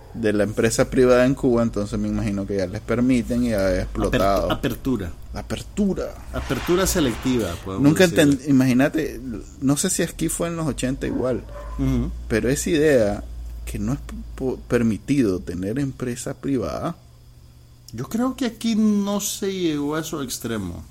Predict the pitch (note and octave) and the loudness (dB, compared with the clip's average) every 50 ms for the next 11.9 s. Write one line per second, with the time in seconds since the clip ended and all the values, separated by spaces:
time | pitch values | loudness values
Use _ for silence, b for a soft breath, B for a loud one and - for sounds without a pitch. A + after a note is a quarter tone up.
0 | - - A2 A#2 - - G#2+ G#2+ - - - D3+ - C#3+ D3 D3 E3+ E3 D#3+ D3+ | -14 -6 -2 0 2 2 4 4 4 4 4 4 4 4 4 4 4 6 6 6
1 | C#3+ C#3 C#3 D#3 E3 E3+ - F2+ - - - - - - B2 A#2 A#2 A#2+ C#3+ D#3+ | 8 8 6 6 4 2 0 -6 -10 -12 -12 -12 -6 -2 0 0 2 4 4 4
2 | D#3 E3+ D#3+ D#3+ D3 C#3 B2 - - C3 A#2 - - G#2 F#2+ - - - C#3+ C3 | 4 4 4 6 4 4 2 2 0 -2 -4 -4 -8 -10 -12 -12 -14 -10 -8 -4
3 | C3 B2 G#2+ G2 G2 B2 A#2 B2+ A#2 - D3+ F#3 G3 F#3 F#3 E3+ D3 C3 A#2 A#2+ | -2 -2 -2 -2 -6 -6 -8 -8 -4 -4 -2 0 0 0 -2 0 0 0 2 2
4 | C3+ E3 F3+ F3+ F3+ F3+ E3+ C#3+ B2 B2+ C3 - - D3+ - - C#3+ D3+ E3+ E3+ | 0 0 0 -2 -4 -4 -2 0 0 0 0 -2 -6 -8 -6 -4 -4 -4 -2 -4
5 | E3 - - B2+ - - A#2 A2 G#2+ B2 C3+ - - D#3+ D#3 D#3+ D#3+ D#3+ - D3 | -4 -6 -8 -8 -2 0 0 2 2 0 -2 0 -2 -2 0 0 -2 -2 -4 -2
6 | C3+ C3+ D3 D#3 D3+ - D3 - - - - - - - - - - - - C#3+ | -2 -2 -2 -2 -6 -12 -16 -16 -16 -20 -20 -20 -20 -20 -20 -20 -20 -12 -6 -4
7 | B2+ B2+ A#2 G#2+ A#2+ A#2+ A2+ A2 A2+ G#2+ G2+ A2 A2 G#2 G#2 G2 - - G#2+ G2 | -2 -2 -2 -2 -2 -2 0 0 2 2 0 0 0 0 -2 -4 -4 -6 -6 -6
8 | G2 F#2 - - G2+ G#2+ G#2 G2 - G2+ A#2+ A#2 C3 F3 E3+ B2 D#3 C3 B2 D#3 | -6 -8 -8 -10 -8 -8 -8 -8 -8 -8 -2 0 2 2 2 0 -2 -2 -2 -2
9 | F#3 D3+ - G#3 E3+ C3+ B2+ B2 B2+ C#3+ F3+ F3+ - - - - B B B B | -4 -2 0 2 2 4 4 4 4 2 0 -6 -8 -16 -20 -20 B B B B
10 | B B B B B B - - - C3+ B2 A2 - B2 A#2+ A#2 C3 D3 F3 F#3 | B B B B B B -10 -4 -2 0 -2 -2 -2 0 2 2 2 2 0 0
11 | F3+ - F3 E3 E3+ E3+ F3 E3 E3 E3+ D#3 C3+ A#2+ G#2+ G#2+ A2+ C3+ F#3 | 0 2 2 4 4 4 2 0 0 0 2 2 4 2 2 2 0 0